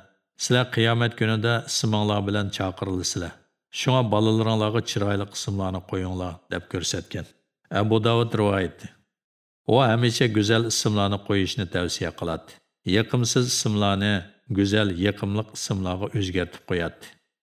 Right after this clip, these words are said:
Uchinchi, bovoqlarning aqiqasini qilish. Aqiqa bola tug'ilgandan keyin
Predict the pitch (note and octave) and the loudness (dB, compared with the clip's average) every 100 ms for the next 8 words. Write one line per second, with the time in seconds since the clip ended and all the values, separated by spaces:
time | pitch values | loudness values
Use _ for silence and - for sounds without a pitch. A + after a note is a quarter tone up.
0 | _ _ - - G#2+ F2 - - _ _ | _ _ -16 -4 -2 -2 -8 -16 _ _
1 | _ - G2 B2 C3 C#3 D3 E3+ E3 A2+ | _ 0 4 4 4 2 4 2 2 0
2 | - B2+ - - A#2+ A2+ G2 F2+ - - | 0 -2 -2 -2 -2 -2 -2 -2 -6 -14
3 | _ _ - B2 D#3 D3+ E3 D#3 B2 G#2+ | _ _ -2 2 4 4 4 2 2 2
4 | B2 C3 B2+ B2 A#2 A#2 G#2+ G#2 G2 A2 | 2 2 2 2 4 2 0 0 -2 0
5 | G#2+ | 0